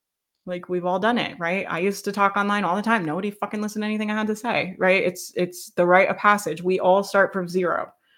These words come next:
We all start from zero. Getting your first hundred thousand followers are the first, the hardest ones you'll ever get. It really is. Like, everything speeds up at a certain point.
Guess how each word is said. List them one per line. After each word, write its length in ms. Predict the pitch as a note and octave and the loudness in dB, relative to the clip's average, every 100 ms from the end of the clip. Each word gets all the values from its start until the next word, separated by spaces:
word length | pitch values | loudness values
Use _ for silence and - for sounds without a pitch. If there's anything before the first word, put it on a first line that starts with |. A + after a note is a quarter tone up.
| _ _ _ - | _ _ _ -8
We 160 | F3 E3 | -2 4
all 240 | F#3 G#3+ | 6 6
start 200 | G#3+ G#3+ | 6 2
from 140 | G#3+ G3+ | 2 0
zero. 300 | F#3 - - | 0 0 -4
Getting 200 | F#3 G3 | -2 0
your 100 | G#3+ | -2
first 320 | G#3+ G3+ G#3 | 0 0 0
hundred 540 | - G3 G3 G#3 G3+ - _ _ _ | -2 -2 2 2 2 -4 _ _ _
thousand 480 | F#3 F#3 G3 G#3 F#3 | 2 4 4 0 2
followers 520 | F3 F3+ G#3 A3 G3+ | 4 4 4 2 2
are 40 | |
the 80 | F#3 | -4
first, 340 | F3+ F#3+ F#3+ F#3+ | -2 0 0 0
the 100 | F#3 | 0
hardest 600 | F3+ G#3+ G#3 G3 - - | 4 4 4 2 -2 -4
ones 260 | G3 F#3+ F3+ | -2 -2 0
you'll 140 | F3+ | 0
ever 200 | F3 E3+ | 0 -4
get. 240 | E3+ - - _ _ - _ - | -6 -6 -8 _ _ -20 _ -4
It 160 | F#3+ | -2
really 260 | G#3+ B3 G#3 | 2 2 4
is. 380 | G#3 - - G3+ | 2 -2 -8 -6
Like, 260 | F3+ F3 | -4 -2
everything 460 | - G3 A3+ A3+ G3+ | 0 4 4 2 -2
speeds 500 | F3+ - G3+ G3+ F3+ | -6 -8 -4 -2 2
up 240 | F3+ F3 | 2 2
at 80 | E3+ | 0
a 80 | F3 | -4
certain 340 | F3 F3+ E3+ | -2 -4 -4
point. 380 | D#3 F3 E3 - | -10 -10 -10 -10